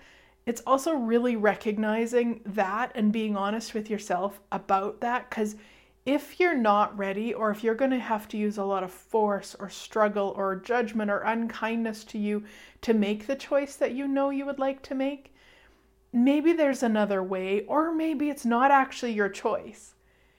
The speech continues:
And what I mean by that is one of the tools we talk about in, in the bars class, the Access Consciousness bars class, which is right at the kind of one of the first classes you take, is who does this belong to?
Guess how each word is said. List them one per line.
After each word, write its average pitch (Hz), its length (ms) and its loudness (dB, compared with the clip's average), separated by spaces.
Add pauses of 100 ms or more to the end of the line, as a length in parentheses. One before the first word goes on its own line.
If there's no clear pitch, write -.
(200)
And 226 300 4
what 254 140 8
I 233 100 10
mean 294 300 2
by 214 160 6
that 196 260 0
is 196 240 -2 (720)
one 247 160 2
of 247 80 2
the 233 80 4
tools 226 340 -2
we 202 80 -2
talk 202 260 -6
about 202 220 2
in, 196 200 -4
in 196 260 -4
the 196 320 -4
bars 208 420 4
class, 170 300 -2
the - 80 -4
Access 208 340 -4
Consciousness 208 500 -8
bars 226 340 2
class, 202 280 0
which 196 140 -10
is 190 160 -2
right 202 220 2
at 196 140 -4
the 180 200 -2 (340)
kind 226 140 0
of 190 120 0
one 202 160 2
of 190 100 -4
the 185 100 -6
first 190 300 -2
classes 180 500 0
you 156 120 -14
take, 277 540 0 (800)
is 220 520 4 (120)
who 294 260 0
does 269 140 -2
this 214 160 -4
belong 247 480 0
to? 240 380 -14